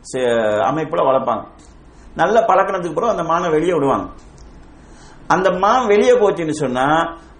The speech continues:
அவங்க ஒரு ஆண் மானை, அஹ், அஹ், டச் ஆகுவாங்க. டச் ஆகி ஈவினிங் இந்த, அஹ், பொன் மான் இங்க வரும்போது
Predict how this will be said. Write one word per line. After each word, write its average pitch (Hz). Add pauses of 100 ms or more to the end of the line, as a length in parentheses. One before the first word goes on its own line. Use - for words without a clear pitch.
அவங்க 247
ஒரு 214
ஆண் 214
மானை, 196
அஹ், 147 (1080)
அஹ், 123
டச் 190
ஆகுவாங்க. 143 (720)
டச் 196
ஆகி 247
ஈவினிங் 254
இந்த, 220
அஹ், 160
பொன் 196
மான் 226
இங்க 202
வரும்போது 160